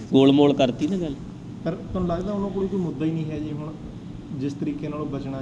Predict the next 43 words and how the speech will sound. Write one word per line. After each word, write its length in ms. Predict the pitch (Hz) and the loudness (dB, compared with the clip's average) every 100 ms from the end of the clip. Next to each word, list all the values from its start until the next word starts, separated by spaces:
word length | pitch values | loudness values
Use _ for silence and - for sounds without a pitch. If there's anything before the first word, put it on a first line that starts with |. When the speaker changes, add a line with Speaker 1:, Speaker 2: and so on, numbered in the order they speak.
| 131 | -8
Speaker 2:
ਚਾਹ 200 | 127 127 | -6 -6
ਰਹੇ 100 | 127 | -4
ਨੇ, 220 | 127 127 127 | -2 -4 -4
ਕਿਸੇ 380 | 131 127 131 123 131 | -6 -4 -4 -4 -4
ਸ਼ੈ, 200 | 127 127 | -6 -6
ਚਾਹੇ 260 | 131 127 | -6 -8
ਸਰਕਾਰ 400 | 123 123 127 123 | -6 -8 -8 -6
ਦੀ 140 | 123 120 | -4 -4
ਸ਼ੈ, 280 | 127 127 123 | -4 -6 -6
ਚਾਹੇ 140 | 127 120 | -8 -6
ਕਾਸੇ 240 | 147 143 170 | -6 -2 0
ਦੀ 100 | 156 | 0
ਸ਼ੈ। 200 | 139 135 | 2 4
Speaker 1:
ਦੇਖੋ 260 | 160 - | 6 6
ਜੀ, 80 | 175 | 4
ਚਾਹੇ 300 | - 165 170 | 6 6 6
ਜੋ 220 | 139 160 | 6 8
ਮਰਜ਼ੀ 320 | 151 139 139 | 8 6 6
ਸ਼ੈ 280 | 143 147 147 | 6 6 6
ਦੇਈ 200 | 135 127 | 8 6
ਜਾਵੇ, 280 | 120 127 127 | 8 6 4
ਕੋਈ 260 | 131 135 127 | 4 4 4
ਸ਼ੈ 280 | - 131 | 4 4
ਦੇਈ 220 | 123 113 110 | 4 4 4
ਜਾਵੇ, 300 | 110 110 113 - - - | 2 0 -6 -10 -14 -4
ਜਿੰਨਾ 380 | 117 127 127 131 | 4 6 8 6
ਹੱਥ 240 | 131 120 - | 4 2 2
ਪੈਰ 220 | 127 123 | 2 4
ਮਾਰਨਗੇ, 420 | 120 117 127 123 | 4 4 2 2
ਉਨਾ 200 | 123 120 | 2 2
ਦਲ 220 | 110 110 | 2 2
ਦਲ 180 | 107 113 | 2 -2
'ਚ 100 | 117 | -2
ਹੋਰ 240 | 113 107 | -2 -2
ਦੱਸਦੇ 380 | - 107 - 101 | -2 -6 -4 -8
ਜਾਣਗੇ। 720 | - 101 - - - - - | -8 -8 -10 -12 -14 -6 0
ਅੱਜ 120 | 120 120 | 0 2
ਪਬਲਿਕ 360 | 123 113 110 120 | 0 2 0 0
ਨੂੰ 100 | 117 | -4
ਸਭ 220 | - 131 - | -4 -6 -6
ਪਤਾ 200 | - - | -8 -8
ਹੈ, 140 | - - - - - - | -12 -12 -14 -14 -12 -6
ਸਭ 160 | - | -2